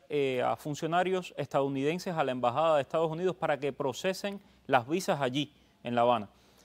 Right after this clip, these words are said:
Y el segundo también tiene que ver con una promesa de campaña del presidente Biden.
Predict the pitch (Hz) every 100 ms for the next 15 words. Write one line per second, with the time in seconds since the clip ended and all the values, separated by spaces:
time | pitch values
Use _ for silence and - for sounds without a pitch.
0 | _ _ 156 165 160 156 180 214 247 160
1 | 190 - 131 143 143 170 156 156 160 170
2 | 160 139 156 175 151 131 127 156 165 139
3 | 120 127 120 131 127 139 151 156 123 139